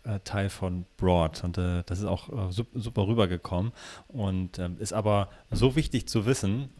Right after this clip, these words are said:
ähm, äh, dass, dass, dass die einfach, äh, dass ich immer mit ausgespielt werde. Also ich buche Bluetooth-Kopfhörer Broad ein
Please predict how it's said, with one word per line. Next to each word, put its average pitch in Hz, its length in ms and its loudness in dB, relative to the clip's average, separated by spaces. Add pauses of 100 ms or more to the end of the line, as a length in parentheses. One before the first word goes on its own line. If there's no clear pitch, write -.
ähm, 92 460 -4 (200)
äh, 98 280 -8
dass, - 260 -8
dass, - 420 -4
dass - 180 -6
die 127 240 2
einfach, 104 760 -2
äh, 101 280 -6
dass 98 140 -8
ich 95 140 -6
immer 120 140 4
mit - 200 2
ausgespielt 90 540 0
werde. 78 220 -4
Also 95 140 0
ich 87 100 -4
buche 135 360 4
Bluetooth-Kopfhörer 113 840 -2
Broad 120 280 4
ein 127 380 2